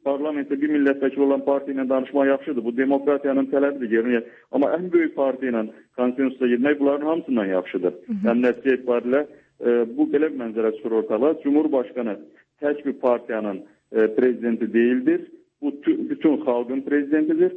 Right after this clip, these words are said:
Speaker 1: Ona görə mütləq və mütləq bu cür seçkilərdə parlamentdə çoxluğun var, tək başına hökumətdən konsensus əldə edilməlidir.
Speaker 2: Aha.
Speaker 1: E, Konstitusiya Məhkəməsinin qərarı, e, çərşənbə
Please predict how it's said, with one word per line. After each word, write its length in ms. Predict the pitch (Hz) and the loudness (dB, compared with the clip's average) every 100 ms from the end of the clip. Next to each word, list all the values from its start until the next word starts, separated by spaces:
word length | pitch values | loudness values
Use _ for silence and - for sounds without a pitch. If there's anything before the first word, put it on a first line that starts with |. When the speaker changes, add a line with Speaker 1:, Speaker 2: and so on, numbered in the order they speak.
| - - | -10 -6
Speaker 1:
Ona 120 | 151 156 | -2 2
görə 220 | 160 156 | 2 0
mütləq 540 | 143 180 208 143 131 117 | 0 -4 -2 0 0 2
və 100 | 120 147 | 0 0
mütləq 360 | 156 131 107 127 | 0 0 0 -2
bu 100 | 135 | 0
cür 140 | 123 - | 0 0
seçkilərdə 560 | 123 117 117 113 110 110 110 | 0 0 0 0 2 -2 0
parlamentdə 540 | 117 120 123 117 117 117 | 0 2 0 0 -2 2
çoxluğun 400 | 113 110 113 113 | 0 2 2 2
var, 140 | 110 107 | 2 0
tək 160 | 120 110 | -4 -2
başına 300 | 110 107 113 | -4 -2 -6
hökumətdən 480 | 110 123 123 156 151 - - 123 | -2 -2 2 0 -2 -8 -10 -4
konsensus 540 | 117 123 127 131 113 110 | -2 0 -2 -2 0 0
əldə 240 | 107 123 107 | 2 0 2
edilməlidir. 580 | 101 98 92 92 - - - _ 233 | 0 0 0 0 0 -6 -8 _ -10
Speaker 2:
Aha. 220 | 196 214 | -8 -6
Speaker 1:
E, 340 | - 131 127 123 | -2 0 0 2
Konstitusiya 380 | 160 160 160 170 | 0 0 0 2
Məhkəməsinin 540 | 156 151 147 139 147 139 | 2 0 -4 -2 0 2
qərarı, 400 | 139 135 131 165 - _ _ - | 2 2 0 -2 -6 _ _ -10
e, 160 | 123 117 113 - _ _ _ _ _ _ _ _ - | 0 2 0 -4 _ _ _ _ _ _ _ _ -6
çərşənbə 540 | 120 117 123 123 127 | -6 0 0 2 2